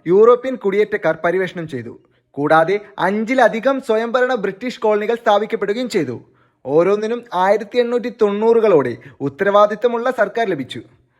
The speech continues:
കോളനികൾ ആയിരത്തി തൊള്ളായിരത്തി ഒന്നിൽ ഫെഡറേഷനായി Commonwealth of Australia രൂപീകരിക്കുകയും ചെയ്തു.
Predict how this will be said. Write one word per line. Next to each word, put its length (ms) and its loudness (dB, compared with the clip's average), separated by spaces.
കോളനികൾ 600 4
ആയിരത്തി 300 -2
തൊള്ളായിരത്തി 360 0
ഒന്നിൽ 380 -6
ഫെഡറേഷനായി 680 0
Commonwealth 500 2
of 80 -2
Australia 360 2
രൂപീകരിക്കുകയും 560 -2
ചെയ്തു. 240 -4